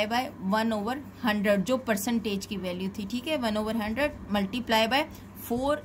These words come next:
years, ठीक है। ये सारा आया, फोर years, four years से कट गया, ट्वेंटी फ़ाइव ones are ट्वेंटी फ़ाइव, ट्वेंटी फ़ाइव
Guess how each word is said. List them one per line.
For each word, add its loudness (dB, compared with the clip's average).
years, 0
ठीक -6
है। -6
ये 0
सारा 0
आया, 0
फोर -4
years, 0
four -2
years 0
से -4
कट -4
गया, -2
ट्वेंटी -2
फ़ाइव 0
ones -2
are -2
ट्वेंटी -2
फ़ाइव, -2
ट्वेंटी -4
फ़ाइव -2